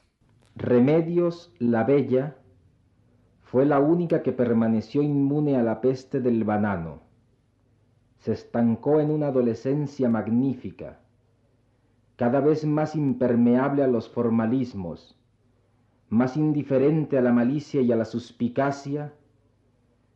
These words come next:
feliz en un mundo propio de realidades simples. No entendía por qué las mujeres se complicaban la vida con corpiños y pollerines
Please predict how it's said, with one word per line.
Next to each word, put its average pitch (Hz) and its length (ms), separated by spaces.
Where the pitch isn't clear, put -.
feliz 139 680
en 135 160
un 147 180
mundo 147 440
propio 139 400
de 120 80
realidades 117 640
simples. 90 760
No 131 160
entendía 165 640
por 123 200
qué 147 120
las 147 180
mujeres 139 460
se 135 100
complicaban 127 720
la 120 100
vida 135 300
con 120 200
corpiños 131 760
y 117 40
pollerines 117 840